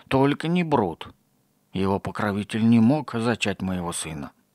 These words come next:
И она содрогнулась от отвращения, вспомнив, как будущий вождь принуждал ее утолять его мужскую надобность. Вновь и вновь. «Я ненавижу этого Бруда», твердила она про себя.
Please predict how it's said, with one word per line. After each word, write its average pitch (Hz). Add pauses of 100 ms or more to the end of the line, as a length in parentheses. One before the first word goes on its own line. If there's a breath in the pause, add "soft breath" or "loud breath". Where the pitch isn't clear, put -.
(680)
И 151
она 160
содрогнулась 123
от 101
отвращения, 92
вспомнив, 151
как 95
будущий 92
вождь 131
принуждал 123
ее 90
утолять 87
его 85 (220 loud breath)
мужскую 104
надобность. 80 (240 soft breath)
Вновь 175
и 131
вновь. 123 (920 soft breath)
«Я 120
ненавижу 160
этого 104
Бруда», 90 (280 soft breath)
твердила 123
она 104
про 90
себя. -